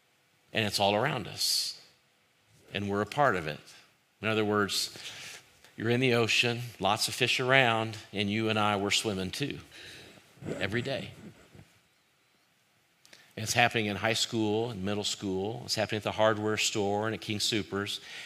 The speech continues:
And it happens in your neighborhood, and it happens with your friends over text, and it happens in every imaginable conversation in every place. So what spills out of you?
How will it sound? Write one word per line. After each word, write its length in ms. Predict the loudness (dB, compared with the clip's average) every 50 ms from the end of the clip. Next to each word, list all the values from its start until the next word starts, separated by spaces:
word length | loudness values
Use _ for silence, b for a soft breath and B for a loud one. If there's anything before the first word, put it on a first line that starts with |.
| B B
And 80 | -4 0
it 20 |
happens 320 | 2 2 2 2 0 0 0
in 100 | 2 2
your 120 | 2 2
neighborhood, 880 | 4 6 4 4 4 2 -2 0 0 0 2 2 2 2 0 0 0 -2
and 100 | -4 -4
it 60 | -2
happens 360 | 0 0 0 0 -2 -6 -4
with 140 | -6 -4 -2
your 100 | -2 -4
friends 400 | -2 0 2 2 2 2 0 -2
over 200 | -2 -2 -2 -4
text, 480 | -2 0 2 2 2 2 0 -4 -4 B B B B B B
and 80 | -4 -2
it 60 | 2
happens 440 | 2 2 2 2 0 -2 -2 0 -2
in 120 | -2 0
every 540 | 0 0 2 2 2 2 2 2 0 0 0
imaginable 920 | 0 0 2 2 4 4 2 2 0 -2 -2 0 2 2 2 2 -2 -6 -12 -14 -6
conversation 880 | -2 0 0 0 0 0 0 2 2 2 2 0 -2 -2 -4 -8 -10 -14 -12
in 140 | -10 -8 -6
every 240 | -6 -4 -4 -6 -6
place. 720 | -6 -6 -6 -6 -6 -6 -8 -6 -6 -4 -6 -6 -8 -10 -16 _ _ _ _ _ _ _ _ _ _ _ _ _ -20 _ _ _ _ _ b b b b b b b b _ _ _ _ _ _ _ _ _ _ -6
So 160 | -4 -2 2
what 160 | 2 2 2
spills 340 | 2 2 2 2 4 4 6
out 200 | 6 6 6 4
of 100 | 0 -2
you? 180 | -4 -4 -6